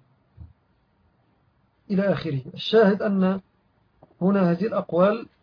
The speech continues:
تحتمل، نعم، التمثيل، أنهم مثلوا بهذا على، على سبيل أن هذا ال-، ال-، المعين تنطبق عليه الآية، تنطبق عليه الآية، وإما أن يكون على سبيل،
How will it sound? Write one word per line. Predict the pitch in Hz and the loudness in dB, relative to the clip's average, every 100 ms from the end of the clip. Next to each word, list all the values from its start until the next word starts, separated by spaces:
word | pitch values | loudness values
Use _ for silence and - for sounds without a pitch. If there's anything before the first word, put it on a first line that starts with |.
| _ _ - | _ _ -12
تحتمل، | 180 - 226 185 160 | -4 2 4 4 2
نعم، | 156 151 185 | -2 -4 -8
التمثيل، | - 156 139 185 190 214 - | -6 -4 0 2 2 0 -6
أنهم | 175 165 175 - | -4 -2 -4 -6
مثلوا | 185 143 - 202 185 | -8 -6 0 2 2
بهذا | 156 156 180 180 | 2 2 4 4
على، | 170 165 180 185 - | 2 0 -4 -6 -6
على | 185 170 | -6 -4
سبيل | 143 175 190 | -4 -4 -4
أن | 214 190 | -2 0
هذا | 160 165 175 165 170 | 2 2 2 0 -6
ال-، | 165 | -8
ال-، | 175 175 175 | -10 -12 -10
المعين | 180 156 160 196 190 151 139 - - _ _ _ _ | -8 -4 2 2 2 0 -4 -8 -12 _ _ _ _
تنطبق | 165 147 208 185 147 | -8 2 2 2 2
عليه | 165 170 | 2 2
الآية، | 180 190 185 208 - _ _ _ _ _ _ _ _ _ | 2 4 4 4 -2 _ _ _ _ _ _ _ _ _
تنطبق | 151 143 185 175 170 | -6 0 2 2 0
عليه | 156 165 160 | -2 -2 -4
الآية، | 175 185 170 214 - _ _ _ _ _ _ _ _ _ _ _ _ _ _ _ _ _ | -4 0 2 0 -6 _ _ _ _ _ _ _ _ _ _ _ _ _ _ _ _ _
وإما | - 262 226 226 | -8 -2 -2 0
أن | |
يكون | 196 180 202 202 | 0 -2 -2 0
على | 202 180 175 | 0 2 2
سبيل، | 147 180 170 185 196 180 196 | 2 -2 0 0 2 2 0